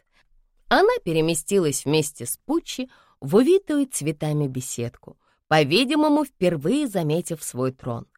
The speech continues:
Это был кошмарный позолоченный трон. Софи помогла мне достать его на актерском факультете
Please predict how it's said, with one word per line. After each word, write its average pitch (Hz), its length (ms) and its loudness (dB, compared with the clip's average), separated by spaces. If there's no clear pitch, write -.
Это 185 180 2
был 185 180 -2
кошмарный 180 960 -2
позолоченный 135 920 -2
трон. 123 400 -10
Софи 311 440 0
помогла 156 480 2
мне 139 160 0
достать 135 500 -4
его 202 180 -4
на 147 140 0
актерском 127 580 -6
факультете 165 720 -6